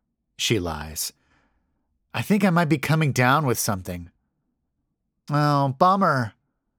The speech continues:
"We'll do it some other day," Nadia promises. "Okay, feel better," Alice says. Nadia puts the phone back in her pocket and looks at her breakfast.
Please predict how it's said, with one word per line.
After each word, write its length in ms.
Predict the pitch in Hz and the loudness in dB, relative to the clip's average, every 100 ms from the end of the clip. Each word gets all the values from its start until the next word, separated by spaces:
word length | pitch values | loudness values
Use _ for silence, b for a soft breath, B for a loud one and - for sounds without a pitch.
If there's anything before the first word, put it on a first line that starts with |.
| _ _ _ _ _ _ - | _ _ _ _ _ _ -2
"We'll 180 | 254 | 0
do 200 | 254 254 | 2 2
it 80 | 208 | 2
some 220 | - 185 | 2 2
other 220 | 160 143 131 | 2 2 2
day," 380 | 135 165 175 _ _ _ _ _ - | 2 2 -2 _ _ _ _ _ -4
Nadia 380 | 95 87 80 | -2 -2 -6
promises. 720 | - 90 76 73 - 76 - - _ _ _ _ _ _ _ _ _ _ - | -8 -8 -8 -10 -12 -10 -12 -12 _ _ _ _ _ _ _ _ _ _ 0
"Okay, 540 | 185 208 175 156 151 _ _ _ _ | 0 4 2 2 -2 _ _ _ _
feel 240 | - 202 208 | -2 2 4
better," 420 | 220 240 233 - _ _ _ _ _ - | 4 2 0 -4 _ _ _ _ _ -4
Alice 320 | 92 78 78 | -2 -2 -6
says. 460 | - - - - - _ _ _ _ _ _ _ _ _ _ _ _ - | -6 -6 -8 -8 -10 _ _ _ _ _ _ _ _ _ _ _ _ 0
Nadia 360 | 160 139 139 | 2 2 0
puts 280 | 139 147 - | 2 -2 0
the 120 | 156 | -2
phone 400 | 143 127 120 123 | 0 0 2 0
back 280 | 110 110 - | 2 0 -2
in 100 | 98 | -4
her 120 | 127 | -4
pocket 460 | 131 101 92 110 - b b | -2 -4 -2 -4 -6 b b
and 140 | 135 123 | -2 0
looks 240 | 110 - | -2 -2
at 80 | 120 | -2
her 100 | 117 | 0
breakfast. 600 | 110 113 - 92 - - | 0 -2 -2 -8 -8 -12